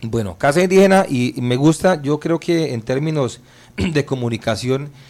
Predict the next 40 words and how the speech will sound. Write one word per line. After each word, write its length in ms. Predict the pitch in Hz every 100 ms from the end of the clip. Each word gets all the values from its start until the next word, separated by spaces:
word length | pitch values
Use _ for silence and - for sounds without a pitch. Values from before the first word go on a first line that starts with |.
| _ -
esos 220 | - 156
términos 320 | 151 156 147
son 100 | 127
más 160 | 135 139
prácticos 360 | 151 143 151 147
para 180 | 113
nuestra 240 | 107 95 101
comunidad. 560 | 101 98 104 175 175 - _ _ _ -
A 80 | 123
algunos 400 | 131 180 208 220
no 160 | 214
les 120 | 214
gustarán 480 | 185 151 139 160 214
y 80 | 175
hablarán 340 | 139 135 147
del 120 | 170 175
alcalde 560 | 123 - 156 160 170
y, 100 | 151
y 140 | 147 120
criticarán. 580 | 113 113 - 117 139 110 - - _
Son 300 | - 165 165
chicharrones 680 | - 151 123 110 123 127 123
que 120 | 110
se 160 | -
heredan 320 | 98 107 117 117
de 80 |
una 100 | 113 113
administración 520 | 107 101 101 123 139 - - _ _
y, 220 | 143 139 -
y 100 | 143
yo 160 | 135 143
trataré 540 | 185 175 135 127 151
como 180 | 175 151
alcalde 480 | 120 139 135 147 143
de 140 | 131
entregarle 640 | 120 117 117 127 143 147
al 180 | - 120
siguiente 540 | 110 110 117 127 120 143
menos 280 | 147 147
chicharrones 640 | 143 127 131 180 143 98